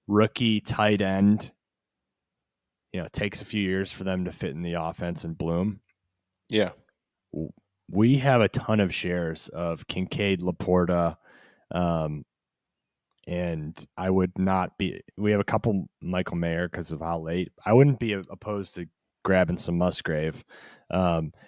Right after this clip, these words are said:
Speaker 1: and honestly, I, I think tight ends have never been this good and important. So that theory to me, free spot.
Speaker 2: <laughs> Let's go. That's
Speaker 1: Um,
Speaker 2: awesome.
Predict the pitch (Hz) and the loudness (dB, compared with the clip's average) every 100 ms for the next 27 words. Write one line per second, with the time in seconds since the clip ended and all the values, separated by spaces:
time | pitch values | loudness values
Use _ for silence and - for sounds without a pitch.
0 | - 123 131 - _ _ _ _ _ _ | 2 4 4 2 _ _ _ _ _ _
1 | _ _ _ 120 131 143 - 139 120 107 | _ _ _ 6 8 8 8 10 10 10
2 | 123 151 143 - 123 123 120 107 98 104 | 6 6 4 6 8 8 6 2 2 2
3 | 101 104 98 92 92 - 95 90 90 82 | 2 2 2 0 -2 -2 -2 0 -2 -2
4 | - 90 92 120 - - 95 90 95 - | -2 -2 -2 -6 -6 -4 -2 0 -2 -2
5 | 101 98 90 87 90 - - - 349 381 | -2 0 0 -4 -6 -8 -14 8 12 12
6 | 320 - 233 185 175 175 _ _ _ _ | 10 6 4 4 4 0 _ _ _ _
7 | _ _ _ _ - - - - - 160 | _ _ _ _ -18 -12 -10 2 8 8
8 | - 151 - 151 151 - 135 143 117 139 | 10 8 8 8 6 6 4 4 6 6
9 | 135 131 135 127 110 104 131 131 131 127 | 8 10 8 6 2 2 8 10 10 10
10 | 117 107 - _ - - - - _ - | 6 2 -8 _ -20 -20 -20 -20 _ 0
11 | 110 107 101 98 98 - 95 | 4 4 4 2 0 -6 -12